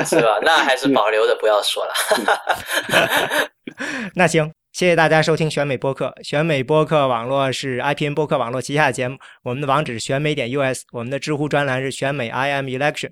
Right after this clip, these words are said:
Speaker 3: 我们的新浪微博是at选美I M Election，中间没有空格。我们 Twitter 是at选美U S。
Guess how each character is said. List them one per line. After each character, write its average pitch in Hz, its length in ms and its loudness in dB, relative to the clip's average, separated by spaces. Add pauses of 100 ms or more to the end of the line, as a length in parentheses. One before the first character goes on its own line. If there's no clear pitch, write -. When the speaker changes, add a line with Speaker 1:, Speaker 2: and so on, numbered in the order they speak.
(360)
Speaker 3:
我 127 80 -4
们 127 80 -2
的 151 80 0
新 165 180 -2
浪 147 160 2
微 151 100 2
博 139 160 0
是 135 80 -4
at 123 200 -4
选 139 260 -2
美 127 140 -4
I 131 220 -4
M 139 100 -6
Election， 135 400 -4
中 147 180 -4
间 147 160 0
没 139 80 -2
有 131 100 0
空 127 160 -8
格。 120 240 -4
我 123 80 -10
们 123 200 -8
Twitter 139 340 -2
是 113 100 -8
at 117 180 -6
选 139 280 -4
美 127 160 -2
U 143 140 0
S。 127 220 -2